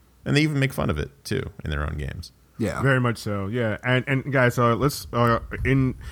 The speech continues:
Speaker 3: let's talk about, uh, like, character design and styling and, like, level layout. I mean, like, where you, like, who, like, is, is there one game you guys gravitate more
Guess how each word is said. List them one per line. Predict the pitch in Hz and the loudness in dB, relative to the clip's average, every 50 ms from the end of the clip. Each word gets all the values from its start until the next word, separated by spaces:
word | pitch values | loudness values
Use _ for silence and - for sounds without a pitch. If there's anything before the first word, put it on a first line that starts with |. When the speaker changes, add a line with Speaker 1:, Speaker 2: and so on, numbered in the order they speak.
| - - - - - | -12 -12 -8 -2 0
Speaker 3:
let's | 143 - | 2 4
talk | - 233 214 | 4 6 8
about, | 220 208 175 - | 10 10 10 10
uh, | 139 127 123 117 | 10 10 10 8
like, | 117 110 - | 6 4 2
character | - - - 143 127 127 - - 110 | 4 6 8 8 8 8 6 4 4
design | 117 104 95 117 113 113 107 107 107 107 - | 4 4 6 6 6 6 6 6 4 4 2
and | 104 104 98 - | 0 0 0 0
styling | - - - 156 139 135 131 123 123 123 120 117 113 | 0 2 4 6 8 8 8 8 8 6 6 6 4
and, | 107 104 | 2 2
like, | 98 95 - | 0 -2 0
level | 113 117 123 123 117 120 120 113 | 2 4 4 4 6 4 4 4
layout. | 107 110 110 107 101 98 92 90 90 73 | 6 4 4 4 4 4 4 2 2 2
I | 98 110 | 2 2
mean, | 110 113 113 113 110 | 4 4 4 4 4
like, | 107 104 104 - - | 4 2 2 2 4
where | 131 143 | 6 8
you, | 147 147 139 | 8 6 6
like, | 139 135 131 127 | 6 6 6 6
who, | - 143 131 - | 6 2 4 6
like, | 139 139 127 - - - | 6 6 6 4 2 4
is, | 143 143 131 - - | 6 6 6 4 4
is | 147 147 127 | 4 6 6
there | 143 139 | 6 8
one | 151 202 240 208 | 8 8 6 6
game | 165 170 160 160 | 4 4 4 6
you | 147 135 | 6 8
guys | 135 135 127 104 | 8 8 8 6
gravitate | - 120 110 117 120 120 117 - 120 120 117 - | 4 4 6 6 6 4 2 2 2 2 2 0
more | 120 117 113 110 107 104 104 101 98 | 0 0 2 4 4 4 4 2 0